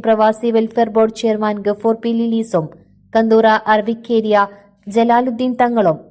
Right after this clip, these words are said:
ഉദ്ഘാടനം ചെയ്തു. സെയ്ദ് സാദിഖ് അലി ശിഹാബ് തങ്ങൾ എ എ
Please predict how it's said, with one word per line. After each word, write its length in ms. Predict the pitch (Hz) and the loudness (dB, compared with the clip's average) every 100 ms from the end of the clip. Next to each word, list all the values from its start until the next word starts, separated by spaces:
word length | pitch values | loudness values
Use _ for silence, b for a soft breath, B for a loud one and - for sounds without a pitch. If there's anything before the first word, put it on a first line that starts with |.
| 202 | -8
ഉദ്ഘാടനം 500 | 208 220 202 160 160 | -2 0 0 -2 -6
ചെയ്തു. 240 | 175 170 214 269 - - _ _ _ _ - | -6 -2 0 0 -4 -20 _ _ _ _ -4
സെയ്ദ് 320 | 330 320 320 339 | 0 0 0 2
സാദിഖ് 360 | 359 339 330 330 | 4 4 2 2
അലി 120 | 330 311 | 2 0
ശിഹാബ് 400 | 311 277 302 302 | 0 2 0 2
തങ്ങൾ 260 | 302 285 269 262 247 | 2 4 2 2 2
എ 20 | |
എ 20 | 254 | 2